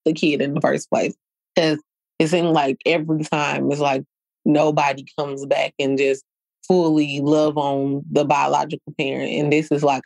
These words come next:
I've been, I've been in this space of loss for so long, because when you have a child, especially for a mom, it's like an instant bond. The moment the baby is in your belly, it's like you grow this attachment to this baby.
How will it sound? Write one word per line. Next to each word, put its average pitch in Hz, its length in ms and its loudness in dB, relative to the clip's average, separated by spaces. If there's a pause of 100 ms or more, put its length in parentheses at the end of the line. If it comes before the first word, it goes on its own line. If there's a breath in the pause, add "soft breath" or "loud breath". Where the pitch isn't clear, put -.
I've 143 220 -2
been, 139 420 -2 (400)
I've 165 240 0
been 160 480 0 (320)
in 185 140 4
this 165 240 0
space 170 460 0
of 151 180 0
loss 156 580 0
for 165 120 -2
so 160 220 0
long, 143 420 -2
because 143 420 0
when 151 240 0
you 170 140 2
have 151 260 2
a 139 60 2
child, 139 500 0
especially 160 720 -2
for 147 120 0
a 139 40 -4
mom, 143 400 -4
it's 151 180 -2
like 160 200 0
an 120 120 2 (140)
instant 160 460 0
bond. 147 500 0
The 147 80 2
moment 151 520 0
the - 80 0
baby 151 520 0 (320)
is 156 100 4
in 160 140 4
your 135 140 2
belly, 143 440 2
it's 143 120 -4
like 139 220 0 (140)
you 151 300 -2
grow 151 260 2
this 143 300 -2
attachment 143 600 -2
to 131 80 -4
this 135 180 0
baby. 156 480 -2